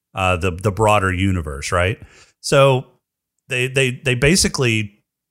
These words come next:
doubled down on creating stories for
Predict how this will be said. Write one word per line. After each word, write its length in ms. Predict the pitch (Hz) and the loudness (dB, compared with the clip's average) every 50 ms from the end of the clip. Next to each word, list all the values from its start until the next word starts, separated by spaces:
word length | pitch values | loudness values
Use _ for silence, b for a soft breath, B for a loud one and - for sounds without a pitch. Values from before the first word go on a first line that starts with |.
| _ _ _ _ _ - | _ _ _ _ _ -2
doubled 420 | 135 147 151 170 160 147 120 104 | -2 0 0 0 -2 -2 -2 -2
down 540 | 104 123 135 160 151 110 104 104 104 107 - | 0 2 2 2 2 0 0 0 -2 -4 -6
on 720 | - - 110 104 101 101 101 101 98 98 95 95 95 95 _ _ _ _ _ _ _ _ _ _ _ _ | -8 -6 -4 -2 0 0 0 0 0 -2 -2 -4 -6 -8 _ _ _ _ _ _ _ _ _ _ _ _
creating 720 | - - 131 123 117 117 113 117 131 135 139 139 131 135 127 | -10 -6 -4 -4 -2 0 0 0 0 0 0 -2 -2 -2 -2
stories 640 | - - - 147 147 143 123 101 92 90 92 98 | -4 -2 -2 -2 0 0 0 0 -2 -2 -4 -6
for 560 | - - - 107 101 98 98 101 98 98 95 | -8 -10 -8 -8 -6 -4 -4 -4 -4 -6 -6